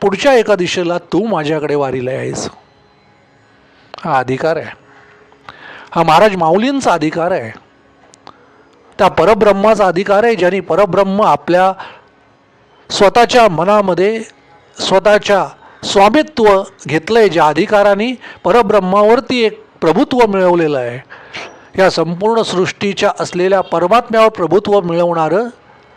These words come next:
हे माऊलींचं हे असलेलं स्थान म्हणजे आळंदी, आणि त्या स्थानावरती समाधीस्थ होणं म्हणजे प्रत्यक्ष पांडुरंगाला वारीला बोलवणं. "मी केली तुझ्यासाठी वारी, तू माझ्यासाठी वारी करायची आहे."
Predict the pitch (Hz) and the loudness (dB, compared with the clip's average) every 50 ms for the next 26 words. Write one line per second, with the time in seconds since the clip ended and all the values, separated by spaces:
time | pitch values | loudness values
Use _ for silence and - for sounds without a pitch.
0 | _ - - - - - - 208 220 185 160 156 165 175 180 190 208 214 220 220 | _ -20 -20 -20 -16 -2 2 2 2 2 2 0 0 0 0 0 -2 -4 -4 -4
1 | 220 - - 226 208 165 131 170 196 214 233 233 - - - - - 170 156 - | -6 -4 -4 -2 -2 -2 -2 -4 -4 -6 -8 -10 -12 -16 -14 -8 -6 -6 -6 -6
2 | 180 180 180 185 180 180 202 220 226 - - - - - 185 226 240 202 156 160 | -4 -2 0 0 0 0 -2 -2 -4 -6 -8 -8 -2 0 2 2 2 2 0 -4
3 | 147 - - - - - - _ _ 165 156 170 170 170 175 - 123 135 165 208 | -8 -12 -18 -20 -20 -20 -20 _ _ -8 -6 -6 -4 -2 0 0 0 0 0 -2
4 | 220 220 190 151 135 127 127 - - - - - - 156 175 190 185 - - - | -2 -4 -4 -4 -6 -6 -10 -12 -16 -18 -16 -10 -6 -4 -4 -4 -6 -8 -10 -4
5 | - 196 240 240 - - - 175 165 170 175 170 165 160 160 156 - 165 151 127 | 0 0 0 0 0 -2 -4 -4 -2 -2 -2 -2 0 -2 -2 -2 -4 -6 -6 -4
6 | - 147 147 156 170 170 185 254 247 - - - 262 254 220 208 202 180 165 156 | -6 -4 -2 -2 0 0 0 0 0 0 0 2 4 4 4 4 2 2 0 -2
7 | 143 135 - - - - - - - - _ 175 165 190 175 - 180 180 - - | -4 -8 -12 -18 -20 -20 -20 -20 -20 -10 _ -2 0 0 0 2 -2 -2 -2 -2
8 | - 214 214 - - 220 208 214 - 175 165 170 180 196 208 202 202 190 185 196 | -2 -2 -2 -2 -2 -4 -2 0 -2 -2 -2 0 0 2 2 0 0 0 2 2
9 | 202 220 247 247 - - _ _ _ _ _ - - - 127 127 127 143 160 - | 4 4 2 2 -2 -10 _ _ _ _ _ -16 -14 -10 -6 -2 0 2 2 4
10 | 240 285 320 285 233 190 175 170 165 156 147 135 135 127 123 - - - - - | 4 2 4 2 2 2 2 2 2 0 -2 -2 -6 -8 -10 -12 -14 -16 -16 -14
11 | - - 147 208 302 311 233 - 269 262 247 254 233 - 202 175 208 196 143 185 | -10 -6 -4 -2 -2 -2 -2 -2 -2 0 0 -2 -2 -2 0 2 2 2 2 0
12 | 175 160 180 170 151 151 156 160 233 269 - - - 240 277 262 226 208 190 185 | -2 0 0 2 2 2 2 2 0 -4 -6 -6 -2 -2 -2 0 0 -2 0 0
13 | 196 170 - 185 165 160 170 165 151 143 143 165 165 - 165 156 156 156 156 - | -2 -2 -2 -4 -4 -2 -2 -2 -2 -2 -2 -4 -4 -4 -4 -4 -4 -6 -6 -6
14 | - 202 254 | -6 -6 -6